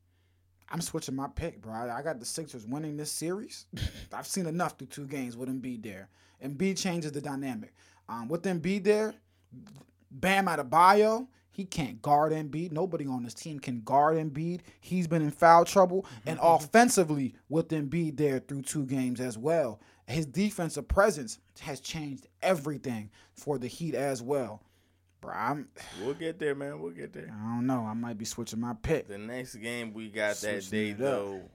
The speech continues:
Speaker 2: on Friday, the Mavericks. Like I said, I was wrong the whole weekend. They came back to beat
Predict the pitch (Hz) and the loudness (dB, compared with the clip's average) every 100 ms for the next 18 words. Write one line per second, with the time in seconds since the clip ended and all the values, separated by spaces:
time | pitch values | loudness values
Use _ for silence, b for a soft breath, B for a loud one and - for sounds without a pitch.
0 | _ 98 95 - 101 98 95 95 95 92 | _ -16 -16 -14 -6 -4 -2 -4 -6 -6
1 | 90 90 92 90 92 98 104 98 95 95 | -8 -12 -16 -14 -6 -2 -2 -4 -8 -8
2 | 90 - - 92 95 95 92 92 90 - | -10 -16 -16 -12 -12 -12 -12 -12 -14 -10
3 | 98 98 95 101 104 101 98 95 92 92 | -6 -6 -4 -6 -6 -8 -10 -10 -10 -10
4 | 95 104 110 90 90 95 - 98 98 98 | -10 -12 -12 -14 -8 -10 -10 -12 -12 -10
5 | 101 - 85 87 95 107 | -12 -12 -20 -18 -16 -16